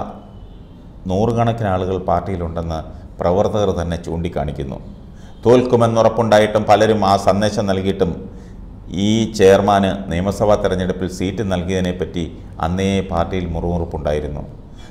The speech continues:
സ്വന്തം സമുദായക്കാർക്ക് പോലും അപ്രിയനായ അവർ ചവച്ചു തുപ്പിക്കളഞ്ഞ ഇയാളെ സ്ഥാനാർത്ഥിയായി നിശ്ചയിച്ചതിലൂടെ പാർട്ടി തോൽവി ഇരന്നു വാങ്ങിയതാണ്.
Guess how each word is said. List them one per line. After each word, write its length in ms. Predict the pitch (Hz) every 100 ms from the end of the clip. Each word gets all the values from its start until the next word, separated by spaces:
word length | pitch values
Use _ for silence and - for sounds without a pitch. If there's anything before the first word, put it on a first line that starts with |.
| -
സ്വന്തം 320 | 135 160 180 175
സമുദായക്കാർക്ക് 680 | 151 160 170 175 170 165 156
പോലും 220 | 165 165 160
അപ്രിയനായ 520 | 151 160 165 160 160 160 156 131 143
അവർ 180 | 160 165 156 - - - 113
ചവച്ചു 340 | 123 156 170 160
തുപ്പിക്കളഞ്ഞ 520 | 160 160 156 151 151 143
ഇയാളെ 300 | 151 151 139 139 - - -
സ്ഥാനാർത്ഥിയായി 680 | - 120 160 170 - 151 147 143
നിശ്ചയിച്ചതിലൂടെ 680 | 139 165 160 160 151 151 147 -
പാർട്ടി 320 | 127 147 160 147 -
തോൽവി 320 | 131 151 160 147
ഇരന്നു 240 | 160 175 170
വാങ്ങിയതാണ്. 500 | 170 165 151 135